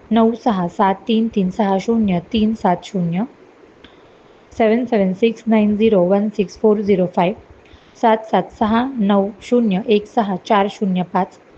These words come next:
सेवन फाईव्ह झिरो सेवन फोर झिरो सिक्स सिक्स नाईन फोर, सात पाच शून्य सात चार शून्य सहा सहा नऊ चार. धन्यवाद.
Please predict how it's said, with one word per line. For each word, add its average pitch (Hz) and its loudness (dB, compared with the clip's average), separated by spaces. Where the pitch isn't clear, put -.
सेवन 240 0
फाईव्ह 269 -2
झिरो 202 0
सेवन 208 0
फोर 208 0
झिरो 196 -2
सिक्स - -4
सिक्स 233 -6
नाईन 180 -2
फोर, 190 -4
सात 233 0
पाच 185 2
शून्य 208 -2
सात 214 0
चार 208 2
शून्य 214 -2
सहा 202 2
सहा 185 -2
नऊ 185 -2
चार. 180 -2
धन्यवाद. 202 0